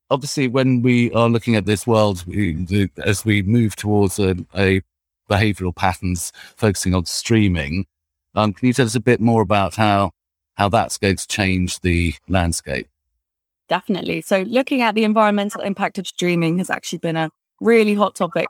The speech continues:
Speaker 2: over the last couple of years. Lots of media outlets have been publishing articles claiming that video streaming is a very, uh, carbon intensive activity. And, you know, it's possible that some of those headlines stemmed from an interview that was conducted in twenty nineteen,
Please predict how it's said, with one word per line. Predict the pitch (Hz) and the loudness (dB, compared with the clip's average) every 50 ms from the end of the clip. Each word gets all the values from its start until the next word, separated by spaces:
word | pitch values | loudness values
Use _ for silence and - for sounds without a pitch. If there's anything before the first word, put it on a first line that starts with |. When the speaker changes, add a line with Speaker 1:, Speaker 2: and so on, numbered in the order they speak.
| - - | -2 0
Speaker 2:
over | 175 165 165 | 0 0 0
the | 165 170 | -4 -4
last | 170 170 165 175 - | -4 -4 -4 -6 -6
couple | - 180 160 - 170 156 | -4 -4 -2 0 0 2
of | 151 156 | 2 2
years. | 156 147 147 151 151 - _ _ _ _ _ _ _ _ | 2 2 0 -2 -4 -8 _ _ _ _ _ _ _ _
Lots | 240 247 262 - - - | 2 2 2 2 0 -6
of | 254 226 226 | -6 -4 -2
media | 240 233 220 214 208 | -2 0 0 0 0
outlets | - - 208 202 185 - 196 185 - - | 2 2 2 2 2 0 -2 -2 -2 -4
have | 202 185 - | -6 -4 -4
been | 185 185 190 | -4 -4 -4
publishing | - - 202 - 185 180 - - 175 - | -4 -4 -6 -4 -4 -6 -4 -6 -6 -4
articles | - 226 240 226 - - - - 226 220 214 214 208 - | 0 0 0 0 -2 -6 -2 0 2 2 2 2 -2 -4
claiming | - - 214 196 190 185 180 180 180 | -4 -4 -2 -2 0 0 0 0 0
that | 165 - - - _ | 0 -2 -2 -6 _
video | - 196 190 190 185 | -6 -2 0 0 -2
streaming | 185 - - 190 180 180 170 170 170 170 170 | -2 -4 -4 -2 0 0 0 0 0 0 0
is | 165 160 160 | 0 0 0
a | 170 160 | -2 -2
very, | 151 170 165 170 165 165 165 165 - _ _ _ _ _ _ _ - | 0 0 0 2 2 0 -2 -4 -8 _ _ _ _ _ _ _ 0
uh, | 165 165 165 160 | 2 2 2 0
carbon | - - - 302 302 294 269 | -2 0 2 2 2 2 2
intensive | 254 240 226 - 240 208 196 - - - | 2 2 2 0 -2 -2 -4 -4 -4 -6
activity. | - - - - - 160 156 - - - - 160 160 180 - _ _ _ _ | -6 -6 -6 -8 -6 -6 -6 -6 -8 -8 -8 -8 -8 -12 -14 _ _ _ _
And, | - 180 180 180 180 208 - _ _ | -4 -2 -2 -2 -4 -6 -10 _ _
you | - 208 | -2 0
know, | 196 190 | 0 0
it's | 214 214 - | 0 -2 0
possible | - 330 330 - - 285 277 254 | -2 -2 -2 0 -2 0 0 0
that | 208 220 | 0 0
some | - 269 240 233 | 0 2 0 2
of | 214 | 2
those | 220 208 214 | 0 0 -2
headlines | - - 240 220 220 208 208 208 214 208 | -2 -4 -2 2 2 4 4 4 2 0
stemmed | - - - 196 190 190 190 185 | -2 -2 -2 0 2 2 0 -2
from | - 196 185 185 | -2 -4 -4 -4
an | - | -2
interview | - - 208 - - 202 185 180 175 | 0 0 -2 0 -2 -2 0 0 0
that | 165 175 - | 2 0 -2
was | - - - | -2 -6 -6
conducted | - - 185 170 170 - - - 170 165 165 165 | -2 -2 2 2 2 0 0 -4 -4 -2 -2 0
in | 165 165 165 170 - | 0 -2 -2 -4 -6
twenty | - - 180 175 - 175 | -2 -2 0 0 0 -2
nineteen, | 170 165 165 175 - - 254 262 262 262 | -2 -2 -2 -4 -2 0 2 2 2 2